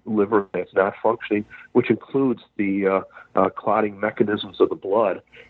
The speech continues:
and not functioning right. And, uh, as we're doing the case, uh, the blood was just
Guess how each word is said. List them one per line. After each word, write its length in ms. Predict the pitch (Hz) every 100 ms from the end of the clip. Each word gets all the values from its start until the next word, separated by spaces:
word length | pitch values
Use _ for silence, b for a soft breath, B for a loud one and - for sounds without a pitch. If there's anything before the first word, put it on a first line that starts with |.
| -
and 180 | 98 101
not 180 | 104 -
functioning 420 | 123 - - 87
right. 320 | 87 87 90 - _ B B _ 107
And, 640 | 101 95 95 98 98 98
uh, 280 | 98 98 98 98
as 100 | 101 -
we're 80 | 98
doing 260 | 110 104
the 60 | 98
case, 400 | - 139 117 101 - - B B -
uh, 60 | 104
the 360 | 98 98 92 -
blood 180 | 107 110
was 140 | 98 -
just 140 | 101